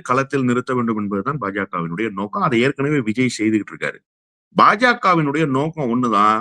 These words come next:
அதிமுகவை காலி பண்ணணும், அந்த இடத்துக்கு விஜய் வரணும். விஜய் வருகிற போதே விஜய்க்கு ஒரு அச்ச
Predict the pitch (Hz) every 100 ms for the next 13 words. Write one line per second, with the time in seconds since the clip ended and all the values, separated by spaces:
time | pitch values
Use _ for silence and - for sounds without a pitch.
0 | - - 113 175 - 208 160 - 123 139
1 | 113 127 123 107 95 98 104 - 95 113
2 | 104 98 - 110 139 92 101 90 80 73
3 | - _ _ _ _ _ - 127 165 202
4 | 208 143 156 196 196 196 165 165 180 226
5 | 247 _ _ _ _ - 131 175 175 -
6 | 196 127 -